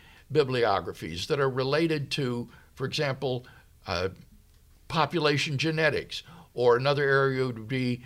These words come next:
archaeology, or another area would be fossil evidence. And I have works that are listed under each of those.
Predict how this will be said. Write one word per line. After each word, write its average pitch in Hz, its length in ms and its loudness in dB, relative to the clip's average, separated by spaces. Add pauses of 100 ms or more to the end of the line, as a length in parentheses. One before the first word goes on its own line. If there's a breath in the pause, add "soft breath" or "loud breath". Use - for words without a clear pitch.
(360 loud breath)
archaeology, 139 1120 2 (320 loud breath)
or 123 300 6
another 139 320 0
area 143 400 0
would 135 160 -4
be 135 360 -4 (180 loud breath)
fossil 156 680 0
evidence. 127 640 0 (400 loud breath)
And 139 400 -2 (480)
I 151 140 2
have 143 400 -2
works 170 640 0
that 147 140 -2
are 147 120 0
listed 151 420 -2
under 139 280 -4
each 175 220 -4
of 117 100 -8
those. - 340 -4